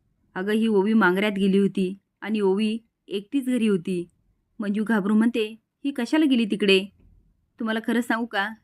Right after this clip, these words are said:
ह्या चारूची आता मलाच भीती वाटायला लागली, पण मी काय करू शकते? कांता रूममध्ये जातो, तर लालीचं तोंड काळं असतं. तो घाबरून म्हणतो, "लाली, केस मागे घे." लाली म्हणते, "काय हो तुम्ही? हा पॅक आहे पॅक,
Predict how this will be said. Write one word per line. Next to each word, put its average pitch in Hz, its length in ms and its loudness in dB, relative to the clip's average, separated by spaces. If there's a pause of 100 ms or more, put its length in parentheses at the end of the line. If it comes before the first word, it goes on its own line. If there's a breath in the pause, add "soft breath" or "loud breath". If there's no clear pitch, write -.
(180)
ह्या 220 180 -6
चारूची 190 360 0
आता 208 360 0 (260)
मलाच 233 300 -2
भीती 262 220 2
वाटायला 180 380 4
लागली, 175 300 2 (400)
पण 233 100 -4
मी 240 100 0
काय 233 240 0
करू 233 180 0
शकते? 190 480 2 (560)
कांता 202 260 -2
रूममध्ये 185 360 0
जातो, 208 480 -2 (480)
तर 226 60 -12
लालीचं 202 440 -2
तोंड 240 180 -4
काळं 175 280 4
असतं. 185 300 -2 (520)
तो 214 60 -12
घाबरून 202 300 -2
म्हणतो, 214 200 0
"लाली, 202 440 4 (280)
केस 269 240 -6
मागे 196 240 2
घे." 185 320 2 (680)
लाली 185 180 0
म्हणते, 220 180 -2
"काय 208 180 2
हो 262 140 2
तुम्ही? 226 420 2 (260)
हा 240 120 -4
पॅक 214 260 0
आहे 240 140 -2
पॅक, 277 340 2